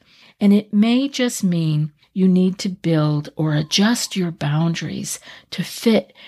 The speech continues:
your new retirement lifestyle. Next, I want you to notice if a mood or an energy crash accompanies the procrastination.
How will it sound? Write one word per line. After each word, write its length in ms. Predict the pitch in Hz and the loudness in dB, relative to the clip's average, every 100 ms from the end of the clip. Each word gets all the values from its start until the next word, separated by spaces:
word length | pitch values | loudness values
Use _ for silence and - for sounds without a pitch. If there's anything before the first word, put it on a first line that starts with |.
| - | -12
your 140 | - 160 | -4 0
new 600 | 156 165 175 180 190 208 | 2 4 4 2 0 -4
retirement 800 | 190 180 - 160 151 151 151 - | -4 -4 -4 -2 0 0 -2 -2
lifestyle. 840 | 143 143 147 - 135 135 139 196 180 _ _ _ _ _ _ _ _ - | -2 -2 -2 -6 -8 -12 -14 -16 -20 _ _ _ _ _ _ _ _ -2
Next, 320 | 247 294 - | -2 0 0
I 120 | 196 | 0
want 240 | 160 165 175 | 0 -4 -4
you 80 | |
to 100 | 175 | -2
notice 540 | 170 160 151 160 175 - - - - | 0 2 2 0 -2 -8 -14 -10 -4
if 180 | 175 196 | 0 2
a 60 | |
mood 640 | 180 170 190 226 247 254 - | 4 6 6 6 4 2 -2
or 180 | 196 190 | 0 2
an 140 | 180 - | 0 0
energy 460 | 208 240 247 - 202 | 2 4 2 0 -4
crash 800 | - - 185 185 160 - - - - - - - | -8 -10 -6 -4 -4 -4 -6 -6 -12 -20 -16 -4
accompanies 920 | 165 - - 214 208 175 156 147 - _ _ - | -4 -2 2 4 4 2 2 0 -4 _ _ -2
the 80 | |
procrastination. 1300 | 160 170 156 156 151 147 - 147 143 139 - - 208 | -2 -2 -4 -2 -2 -2 0 0 2 -2 -4 -8 -12